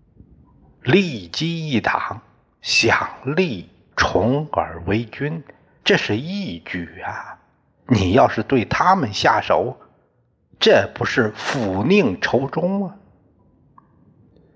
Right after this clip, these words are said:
这不义之事，你要是做了，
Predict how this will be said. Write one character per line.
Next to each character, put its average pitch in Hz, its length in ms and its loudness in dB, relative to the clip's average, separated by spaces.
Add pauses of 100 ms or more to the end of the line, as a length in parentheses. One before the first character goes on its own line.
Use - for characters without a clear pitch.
(320)
这 - 140 4
不 147 320 0
义 190 180 2
之 147 240 0
事， 147 240 2
你 98 200 -2
要 135 180 4
是 110 100 -8
做 127 320 2
了， 82 240 -4